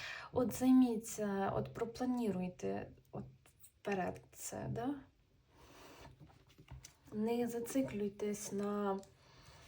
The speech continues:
тому, що, ну, все, тепер оце вже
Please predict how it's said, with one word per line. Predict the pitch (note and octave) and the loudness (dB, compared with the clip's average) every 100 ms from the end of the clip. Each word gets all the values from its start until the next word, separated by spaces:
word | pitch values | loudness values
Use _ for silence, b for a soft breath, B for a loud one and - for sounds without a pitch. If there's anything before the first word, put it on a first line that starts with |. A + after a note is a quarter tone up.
| B B - - | B B -8 0
тому, | A#3 A#3 G#3+ G3+ | 2 2 0 -2
що, | - - G3 F#3+ F#3 F#3 F3+ - - _ _ C4 | -2 0 0 0 0 -2 -4 -8 -16 _ _ 6
ну, | B3+ | 6
все, | F#3+ - - D3+ C3 - - _ _ | 4 -2 -4 -4 -6 -10 -20 _ _
тепер | - - B3 C4 | -4 2 2 4
оце | F#3+ - F#3 | 2 0 -6
вже | F#3 | -6